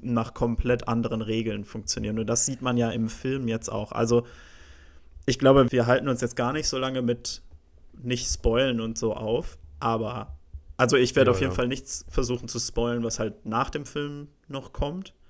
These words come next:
Speaker 1: Auch wenn es da Sachen gibt,
Speaker 2: Ja.
Speaker 1: über die ich so gerne reden möchte, aber ich hab niemanden, mit dem ich drüber reden kann, weil
Speaker 2: <laughs>
Speaker 1: keiner, den ich kenne, Dune gelesen hat. Aber,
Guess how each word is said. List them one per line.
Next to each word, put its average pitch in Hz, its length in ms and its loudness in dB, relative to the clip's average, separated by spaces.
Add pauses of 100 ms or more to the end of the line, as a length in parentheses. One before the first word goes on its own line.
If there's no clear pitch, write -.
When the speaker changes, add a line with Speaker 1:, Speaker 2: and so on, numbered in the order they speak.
(200)
Speaker 1:
Auch - 200 -6
wenn 123 280 -4
es 123 200 -4
da 120 100 2
Sachen 123 340 0
gibt, 127 140 2
Speaker 2:
Ja. - 80 2
Speaker 1:
über 117 160 -2
die 123 200 -4
ich - 140 -10
so 147 480 0
gerne 127 380 -2
reden 120 260 2
möchte, 113 280 -4
aber 110 100 -2
ich 107 100 -4
hab - 220 -10
niemanden, 131 480 -2
mit 123 160 2
dem 123 100 -2
ich 135 80 4
drüber 123 280 4
reden 147 160 8
kann, 120 260 4
weil 110 120 0
Speaker 2:
<laughs> 127 40 -4
Speaker 1:
keiner, 127 320 2
den 120 160 2
ich 117 100 -6
kenne, 117 220 0
Dune 123 360 -2
gelesen 110 420 -4
hat. - 120 -6 (480)
Aber, 131 440 0